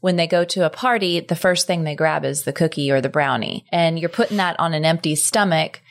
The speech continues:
and instantly your blood sugar, you know, spikes and then it drops. And that's where some of the challenges come in. So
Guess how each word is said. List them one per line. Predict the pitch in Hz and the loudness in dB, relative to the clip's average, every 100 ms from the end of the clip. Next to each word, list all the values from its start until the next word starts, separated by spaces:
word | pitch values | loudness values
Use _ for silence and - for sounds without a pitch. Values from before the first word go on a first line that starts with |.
| - | -4
and | 165 160 | 0 2
instantly | 175 180 - 180 170 | 2 2 2 0 0
your | 156 147 | 2 0
blood | 165 170 165 | 2 0 0
sugar, | 175 170 160 151 147 - | 0 0 2 0 -2 -4
you | 165 | 0
know, | 143 | 2
spikes | 147 - 180 165 - | 0 0 0 -2 -4
and | 165 | -2
then | 156 143 | 0 0
it | - | 0
drops. | 180 170 156 - - - | 0 2 0 -2 -8 -4
And | 165 156 151 147 - | 0 2 2 -2 -2
that's | 160 156 - | -2 -2 0
where | 156 | 0
some | 143 156 | 2 0
of | 139 | 0
the | 131 | 0
challenges | 156 139 139 127 - | 0 2 0 0 -2
come | 147 123 | -2 -2
in. | 117 - 165 - | -2 -4 -8 -10
So | - 170 151 143 | 0 2 2 0